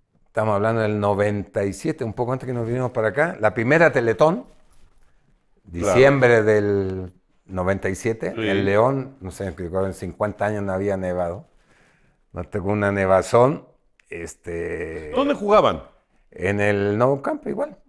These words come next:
Speaker 2: Ya
Speaker 1: Yo
Speaker 2: no, ya no, ya no existía.
Speaker 1: Estaba la Martinica, pero no funcionaba, y como el equipo era del mismo dueño,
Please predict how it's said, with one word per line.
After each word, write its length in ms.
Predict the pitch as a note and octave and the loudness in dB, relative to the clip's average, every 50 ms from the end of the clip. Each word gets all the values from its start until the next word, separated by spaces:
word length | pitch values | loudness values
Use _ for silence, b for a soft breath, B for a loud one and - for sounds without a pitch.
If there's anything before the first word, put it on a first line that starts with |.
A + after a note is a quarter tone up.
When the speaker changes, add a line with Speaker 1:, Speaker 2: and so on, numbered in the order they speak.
| _ _ - | _ _ -10
Speaker 2:
Ya 140 | A2+ C3+ | 0 2
Speaker 1:
Yo 80 | C#3 D3 | 2 2
Speaker 2:
no, 180 | D#3+ E3+ E3 D3 | 4 2 -2 0
ya 160 | C#3 D#3 D#3+ | 0 0 2
no, 160 | E3 E3 D3+ C3+ C#3 | 2 2 0 0 0
ya 100 | E3 E3+ | -2 0
no 100 | F3 F3 | 0 -2
existía. 480 | A#2 A#2+ C3+ - - B2+ C#3+ D3 C3+ | -2 -2 -4 -4 -2 0 2 4 4
Speaker 1:
Estaba 320 | C3 A#2 A2 E3+ F3+ F#3+ G3 | 4 6 6 6 8 8 8
la 100 | F#3 F3 | 8 8
Martinica, 540 | F3 E3 - E3 D#3 D#3+ F3 F3+ F3+ D#3+ | 6 6 6 4 4 6 4 4 4 4
pero 160 | C3 C3+ C3 B2 | 6 6 6 6
no 140 | C3 C3+ | 6 2
funcionaba, 640 | A#2 B2+ C3 A#2+ - C3+ B2+ C3 C3 C#3 D#3+ G3+ G3+ | 2 2 -2 0 2 2 4 6 8 8 6 6 2
y 60 | - | 0
como 200 | - - B2 B2 | 0 0 2 2
el 60 | B2 B2 | 2 2
equipo 320 | A#2 C#3+ D3+ A#2 D3 C#3 | 2 0 -2 2 4 4
era 480 | C#3 C#3+ C#3+ C#3 C3 B2+ A#2+ A#2 - - _ _ _ _ _ _ _ _ _ _ _ _ _ _ | 6 8 8 8 8 8 6 2 -4 -14 _ _ _ _ _ _ _ _ _ _ _ _ _ _
del 440 | - - G2 G#2 G#2 G#2 G#2 G#2 G2+ | -8 2 4 6 6 6 6 4 4
mismo 320 | A2+ B2 B2+ B2+ B2+ B2 | 2 4 4 4 4 6
dueño, 360 | A#2+ B2 C3 C#3+ D#3+ F3+ F3+ | 6 6 6 6 4 0 -4